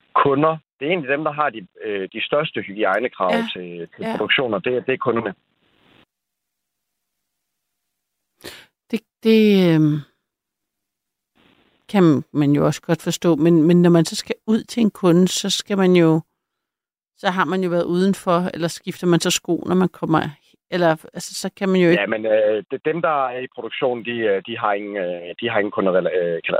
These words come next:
Speaker 1: relationer.
Speaker 2: Nej, okay.
Speaker 1: Så, men, men man kan sige, altså, det er jo, det, det er jo alt fra det her med at vaske hænder, men det er jo også til, øh,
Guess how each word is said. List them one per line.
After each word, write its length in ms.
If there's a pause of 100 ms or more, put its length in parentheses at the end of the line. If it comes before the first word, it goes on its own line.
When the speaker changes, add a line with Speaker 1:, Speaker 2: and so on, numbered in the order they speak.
(140)
Speaker 1:
relationer. 440 (180)
Speaker 2:
Nej, 180
okay. 220 (1120)
Speaker 1:
Så, 200
men, 320
men 160
man 140
kan 120
sige, 360
altså, 200
det 100
er 40 (140)
jo, 220
det, 260
det 60
er 40 (100)
jo 100 (340)
alt 260
fra 100
det 160
her 80
med 140
at 100
vaske 300
hænder, 200
men 160
det 80
er 40 (100)
jo 20
også 260
til, 180 (160)
øh, 280